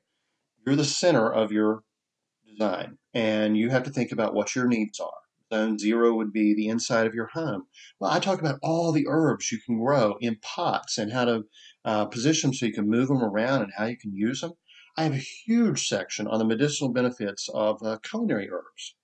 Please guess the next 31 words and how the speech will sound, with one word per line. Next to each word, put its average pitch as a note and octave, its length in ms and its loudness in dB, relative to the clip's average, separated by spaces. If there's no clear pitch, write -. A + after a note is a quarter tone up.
all G3 300 2
the G3+ 160 0
herbs F3 400 2
we A2+ 120 -2
cook F3+ 320 -2
with F#2+ 260 -4
and G2+ 120 -8
what C#3+ 120 -6
they D#3+ 100 -8
can D#3+ 120 -8
be D3+ 100 -4
used D#3 360 4
for A#2+ 140 -4
medicinally. A2+ 600 -2
And C#3+ 120 0
I D3 40 2
talk E3+ 200 2
about D3 180 0
how D#3 180 4
we D3 80 0
can C3+ 140 0
grow B2+ 320 2
'em, - 80 -4
you A#2+ 100 0
know, G#2 120 0
either G#2 160 -2
in E3+ 200 2
the F3 80 6
house D#3 420 0
or A2 140 2
in G#2 180 -2